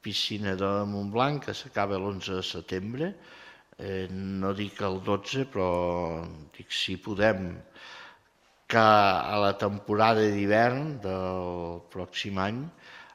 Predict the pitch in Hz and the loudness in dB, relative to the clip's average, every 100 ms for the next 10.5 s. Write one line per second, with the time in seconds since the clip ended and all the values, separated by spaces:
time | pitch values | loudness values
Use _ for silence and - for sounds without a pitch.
0 | - 101 98 95 95 - - 104 101 110 | -6 -2 2 0 -2 -14 -8 -2 2 2
1 | 113 120 117 104 101 98 95 92 - - | 2 -2 0 2 2 2 2 -2 -6 -20
2 | _ _ _ _ _ _ _ _ _ _ | _ _ _ _ _ _ _ _ _ _
3 | _ - 82 - - _ - 110 110 131 | _ -20 -20 -20 -20 _ -8 -4 2 4
4 | 170 202 196 - - - - - _ - | 6 4 -2 -12 -20 -20 -20 -20 _ -4
5 | 120 123 120 107 98 98 107 98 87 92 | 2 4 6 6 4 4 0 0 -2 -4
6 | - 110 104 107 107 135 120 123 113 113 | -4 -2 0 -2 -2 -4 -2 -2 -2 -2
7 | 110 107 104 131 143 147 - 107 - 113 | 0 -2 -2 -2 0 -2 -2 -8 -6 -8
8 | 104 117 123 113 101 - 95 98 107 117 | 0 2 4 2 0 -2 -4 0 0 2
9 | 104 104 104 98 92 - 95 - 98 95 | 0 0 0 0 -2 -8 -8 -6 -6 -6
10 | 87 80 - - - | -6 -8 -10 -18 -20